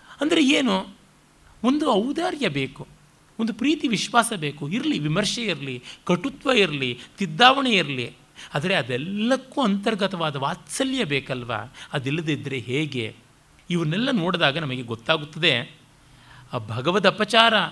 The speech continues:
ಅನ್ನೋದಕ್ಕಿಂತಲೂ ಭಾಗವತ ಅಪಚಾರ ದೊಡ್ಡದು ಅಂದಾಗ, ಭಗವಂತನಿಗೆ ಸೇರಿದ್ದು, ಸಂಬಂಧಪಟ್ಟಿದ್ದೆಲ್ಲ ಭಾಗವತ ಅಲ್ಲ, ಭಗವತಃ ಇದಂ ಭಾಗವತಂ ಅಂತ ನೋಡಿದಾಗ, ವಿನಯಶೀಲಿಗಳಾದವರಲ್ಲಿ ಗುಬ್ಬಿ ಮೇಲೆ ಬ್ರಹ್ಮಾಸ್ತ್ರ ಅಂತಲ್ಲ,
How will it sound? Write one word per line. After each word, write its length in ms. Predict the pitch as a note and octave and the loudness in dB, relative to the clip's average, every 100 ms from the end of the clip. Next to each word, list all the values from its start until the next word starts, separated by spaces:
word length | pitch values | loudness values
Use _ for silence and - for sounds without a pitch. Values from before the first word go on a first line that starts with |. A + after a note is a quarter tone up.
| - F#3+ | -4 -2
ಅನ್ನೋದಕ್ಕಿಂತಲೂ 680 | D#3+ D3 D3 - C3 C#3+ | 0 0 -4 -8 -10 -8
ಭಾಗವತ 480 | B2 A2 C#3 G#3 A3 | -8 -6 -4 -4 -4
ಅಪಚಾರ 480 | F#3+ F#3+ F3 D3+ B2+ | -4 -2 -4 -4 -4
ದೊಡ್ಡದು 340 | A#2+ A#2+ C#3+ | -6 -4 -4
ಅಂದಾಗ, 340 | D#3+ C3 B2+ D3 C3 B2+ - - B2+ | -4 -2 -4 -4 -8 -10 -16 -10 0
ಭಗವಂತನಿಗೆ 720 | D3+ F3 A#3 C4+ C#4 B3+ A#3+ | 2 2 0 0 -2 0 0
ಸೇರಿದ್ದು, 560 | - E3 A#3 G3+ E3 | 2 6 6 6 -2
ಸಂಬಂಧಪಟ್ಟಿದ್ದೆಲ್ಲ 920 | F3 C#3 F#3 A3 G#3 G3 F#3+ D3 D3+ F3 | -4 0 2 2 0 -2 -2 -2 -2 -2
ಭಾಗವತ 480 | A#2+ A#2 B2 C#3+ C3 | -2 -6 -6 -6 -4
ಅಲ್ಲ, 240 | A#2 A2+ A2+ - - - | -4 -4 -10 -12 -18 -6
ಭಗವತಃ 500 | B2+ C3 F3 G3+ F#3 A#3 F#3 | -2 2 2 2 4 4 2
ಇದಂ 300 | G#3+ C4 D#3 | 0 0 -2
ಭಾಗವತಂ 600 | B2+ B2+ C#3+ D#3 C#3 B2 - - | -2 -4 -4 -4 -6 -8 -8 -8
ಅಂತ 200 | D#3 D3 | -4 -4
ನೋಡಿದಾಗ, 500 | B2 B2+ C3+ A#2 D3+ B2 C#3+ - - - - - - - | -4 -4 -4 -2 -2 -2 -4 -14 -20 -20 -20 -20 -18 -2
ವಿನಯಶೀಲಿಗಳಾದವರಲ್ಲಿ 1200 | E3 B3+ D4+ - A#3+ A#3 G3+ E3+ D3 C#3 B2+ B2+ | 2 2 2 0 -2 2 4 4 4 -2 -4 -4
ಗುಬ್ಬಿ 320 | A2 D3 D#3 G3 | -4 -4 0 0
ಮೇಲೆ 220 | E3+ D#3 | 0 0
ಬ್ರಹ್ಮಾಸ್ತ್ರ 580 | A#2 B2+ D#3+ F#3 - D3 | -2 0 0 0 0 0
ಅಂತಲ್ಲ, 300 | B2+ C3 | 0 -2